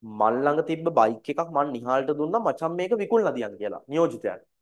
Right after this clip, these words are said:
එතකොට ඒ බයික් එක මගේ ව්‍යාපාරයේ තොගේ ඇතුලේ නෑනේ. ඒ බයික් එක තියෙන්නේ නිහාල් ළඟ. මං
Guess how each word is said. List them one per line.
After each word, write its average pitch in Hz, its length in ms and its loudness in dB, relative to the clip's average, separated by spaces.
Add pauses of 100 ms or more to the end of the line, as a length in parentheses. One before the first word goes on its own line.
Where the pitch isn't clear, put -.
(280)
එතකොට 170 280 2
ඒ 123 220 0
බයික් 180 320 4
එක 220 120 0
මගේ 175 260 0
ව්‍යාපාරයේ 202 500 0
තොගේ 220 220 0
ඇතුලේ 226 260 0
නෑනේ. 247 300 -4 (240)
ඒ 160 160 0
බයික් 208 280 4
එක 226 120 -2
තියෙන්නේ 262 260 0
නිහාල් 254 320 2
ළඟ. 143 300 -2 (360)
මං 147 240 4